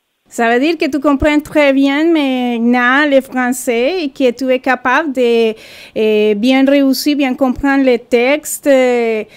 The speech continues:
eh, complexes, eh, tu es capable aussi de comprendre quand, eh, quelqu'un parle avec toi,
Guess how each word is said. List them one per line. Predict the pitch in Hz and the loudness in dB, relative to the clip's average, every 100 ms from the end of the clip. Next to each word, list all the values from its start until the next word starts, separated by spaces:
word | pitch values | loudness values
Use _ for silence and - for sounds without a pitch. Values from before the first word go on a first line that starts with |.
| - _ | -20 _
eh, | 208 202 | -8 -2
complexes, | 254 240 254 247 247 277 302 - | 0 0 2 2 4 2 0 -2
eh, | 269 240 214 208 | -2 -2 -2 -4
tu | 208 233 | -4 -4
es | 233 | -4
capable | 240 240 262 254 | -4 -2 -2 -4
aussi | - 269 | -4 -2
de | 262 247 233 | 0 0 0
comprendre | 240 233 - 254 254 254 | -4 -6 -4 -2 0 -2
quand, | - 233 220 214 208 202 - - | -4 -6 -4 -4 -6 -10 -20 -16
eh, | - 214 208 208 | -4 -2 0 -2
quelqu'un | 202 240 233 254 | -2 -2 0 0
parle | 262 247 | 0 0
avec | 240 226 226 | 0 -2 -6
toi, | - 330 | -2 0